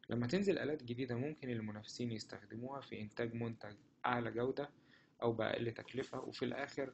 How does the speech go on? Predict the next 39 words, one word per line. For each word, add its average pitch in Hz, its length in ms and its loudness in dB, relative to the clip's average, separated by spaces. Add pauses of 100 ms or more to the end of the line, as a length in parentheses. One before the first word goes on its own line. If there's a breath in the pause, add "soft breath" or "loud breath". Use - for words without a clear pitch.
(140)
موقفه 120 400 0
التنافسي 113 640 -4
هيبقى 117 340 -2
أقوى 110 260 -4
مني، 127 340 -2
فده 120 320 -2
هيأثر 113 400 -6
عليا 117 440 2 (460 loud breath)
إن 113 80 -2
أنا 117 220 4
لازم 113 300 4 (100)
أستخدم 113 600 -4 (380 loud breath)
أو 107 100 2
أشتري 117 300 2
الآلات 110 320 0
الجديدة 110 400 -2
دي، 117 320 0
وبالتالي 120 680 2 (160)
العوامل 123 260 4
الفنية 120 320 0
هتأثر 117 400 -4
على 107 160 0
مدخلاتي، 117 800 0 (280 loud breath)
عمليات 123 360 4
التحول 117 440 0
نفسها 107 280 -2
تتغير 110 480 0
لأن 110 260 -4
عندي 107 300 -4
آلات 107 200 -6
جديدة، 107 360 -2
منتجي 107 460 -2
جودته 104 480 -4
هتزيد 110 320 -2
أو - 80 -12
تكاليفه 110 440 -6
هتقل، 113 300 -2
وبالتالي 107 440 -2
المخرجات 104 520 -6